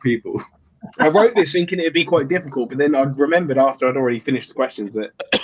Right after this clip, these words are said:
Speaker 2: Kerr watches a lot of sort of Korean, Hong Kong. He,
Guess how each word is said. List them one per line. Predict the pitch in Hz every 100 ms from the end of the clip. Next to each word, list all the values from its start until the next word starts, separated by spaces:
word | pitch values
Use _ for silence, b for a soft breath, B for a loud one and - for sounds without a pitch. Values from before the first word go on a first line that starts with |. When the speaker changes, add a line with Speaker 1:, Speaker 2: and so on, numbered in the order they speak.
| -
Speaker 2:
Kerr | 131 120
watches | 131 - - 120
a |
lot | 120 120 127
of | 113
sort | - 127 117
of | -
Korean, | - 123 123 120 120 117 117 113 107 -
Hong | 123 117
Kong. | 123
He, | 123